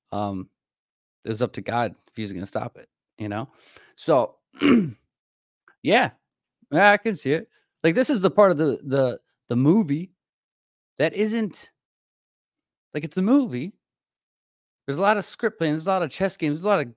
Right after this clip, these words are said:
moves and counter moves. At the same time, there are things happening that affect people's lives each and every day. Like, I understand the movie aspect, but I kinda also get annoyed that people are like, Ah,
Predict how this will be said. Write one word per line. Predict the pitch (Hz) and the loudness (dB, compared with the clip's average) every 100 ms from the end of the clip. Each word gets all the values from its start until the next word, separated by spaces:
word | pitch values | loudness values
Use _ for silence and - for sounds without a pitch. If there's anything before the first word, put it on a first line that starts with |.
| 123 117 | -18 -10
moves | 131 175 185 185 | -4 -2 -2 -6
and | 160 | -4
counter | 190 214 | -4 -2
moves. | 131 147 147 | -2 -6 -10
At | - | -16
the | |
same | - 190 190 | -8 -6 -6
time, | - 185 151 _ _ _ _ _ | -4 -4 -6 _ _ _ _ _
there | 131 156 170 - | -2 -2 -2 -4
are | 131 151 147 147 147 - _ _ _ _ _ _ _ _ _ _ _ _ - | -4 -2 -2 -4 -6 -8 _ _ _ _ _ _ _ _ _ _ _ _ -2
things | 139 139 127 | 0 -2 -4
happening | 131 123 - 104 98 113 _ _ _ _ _ - | -2 -2 -2 -8 -10 -12 _ _ _ _ _ -10
that | 120 | -10
affect | 147 175 - | -6 -8 -8
people's | 220 208 208 | -12 -8 -8
lives | 220 294 - - _ _ _ _ _ _ | -8 -10 -12 -20 _ _ _ _ _ _
each | 156 156 | -14 -10
and | 185 | -8
every | 185 | -8
day. | 226 - - _ _ _ _ _ _ _ _ | -10 -12 -16 _ _ _ _ _ _ _ _
Like, | 139 143 | -8 -6
I | - 202 | -2 -2
understand | 208 - 185 | -2 -4 -4
the | 175 | -2
movie | 170 160 | -2 -2
aspect, | 147 143 117 | -4 -6 -8
but | 139 113 - _ _ - | -6 -6 -8 _ _ -10
I | 147 | -6
kinda | 180 190 185 | -2 -2 0
also | 175 170 | -4 -4
get | 160 | -2
annoyed | 151 160 | 0 -2
that | 131 | -4
people | 175 139 | -6 -4
are | 127 | -4
like, | 123 117 | -4 -6
Ah, | 135 131 | -6 -6